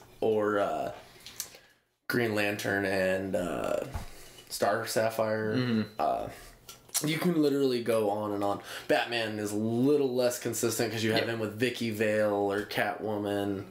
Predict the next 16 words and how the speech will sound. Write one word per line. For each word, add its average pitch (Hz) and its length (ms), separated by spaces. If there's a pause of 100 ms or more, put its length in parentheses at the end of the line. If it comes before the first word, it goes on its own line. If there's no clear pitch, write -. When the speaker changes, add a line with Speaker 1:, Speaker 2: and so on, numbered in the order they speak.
(120)
Speaker 2:
<laughs> - 420
Yeah. 147 240 (280)
Speaker 1:
Like, - 420 (280)
Speaker 2:
I - 60
wonder 208 180
if 185 60
they're 208 120
gonna 185 200 (580)
explore - 440
that 120 180
in 110 60
the 110 60
movie 113 400 (120)
or - 80
not. 90 340
Speaker 1:
I, 262 260